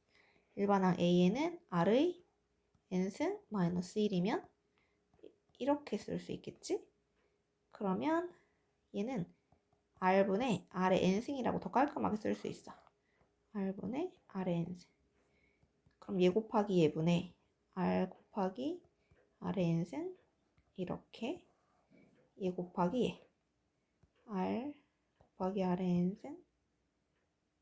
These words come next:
그리고 빼기 R의 N승. 그러면 지금 얘네들 어떻게 최고차 항계수 읽어줄 거거든. 지금 R이 문제에서 일보다 크대. 그러면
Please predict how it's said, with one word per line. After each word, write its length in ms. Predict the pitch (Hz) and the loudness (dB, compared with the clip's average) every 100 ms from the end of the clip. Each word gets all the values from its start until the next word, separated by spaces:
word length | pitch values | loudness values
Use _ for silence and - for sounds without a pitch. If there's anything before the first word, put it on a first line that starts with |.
| _ _ _ _ _ | _ _ _ _ _
그리고 540 | _ - 208 - 285 311 _ _ | _ -14 -14 -12 -16 -18 _ _
빼기 300 | 262 269 277 | -12 -10 -6
R의 300 | 233 208 196 | -6 -4 -2
N승. 280 | 175 180 - _ _ _ _ _ _ _ _ _ _ _ _ _ _ _ _ | -2 -4 -12 _ _ _ _ _ _ _ _ _ _ _ _ _ _ _ _
그러면 500 | - - 226 339 185 - _ _ _ | -10 -6 -2 -2 -4 -8 _ _ _
지금 280 | - 220 175 | -10 -2 2
얘네들 300 | 180 202 175 | 2 2 2
어떻게 300 | 156 151 214 | 0 -2 -10
최고차 400 | - 381 440 381 | -4 0 2 2
항계수 280 | 302 247 190 | 0 0 0
읽어줄 420 | 160 160 160 170 | 2 2 0 -4
거거든. 720 | 156 147 147 151 160 156 180 - _ _ - | 0 2 2 2 2 0 -6 -16 _ _ -16
지금 220 | - - | -8 -6
R이 300 | 175 180 196 | 2 4 4
문제에서 440 | 175 165 165 165 175 | 2 0 2 2 2
일보다 460 | - 339 339 - - | 0 2 2 0 0
크대. 720 | - 294 180 180 175 175 - _ _ _ | -4 4 6 8 6 0 -10 _ _ _
그러면 600 | - 185 185 262 175 | -6 -2 0 2 0